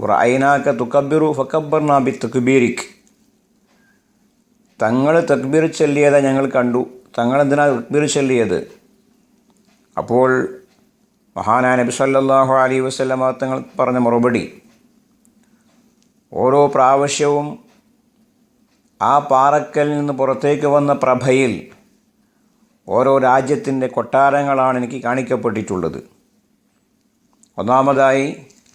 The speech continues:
ഷാമിൻ്റെ ഖജനാവിൻ്റെ താക്കോലുകൾ എനിക്ക് നൽകപ്പെടുകയായിരുന്നു.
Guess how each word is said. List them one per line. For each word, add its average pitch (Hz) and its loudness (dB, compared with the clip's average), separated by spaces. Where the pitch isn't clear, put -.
ഷാമിൻ്റെ 147 2
ഖജനാവിൻ്റെ 147 0
താക്കോലുകൾ 139 2
എനിക്ക് 135 -4
നൽകപ്പെടുകയായിരുന്നു. 127 0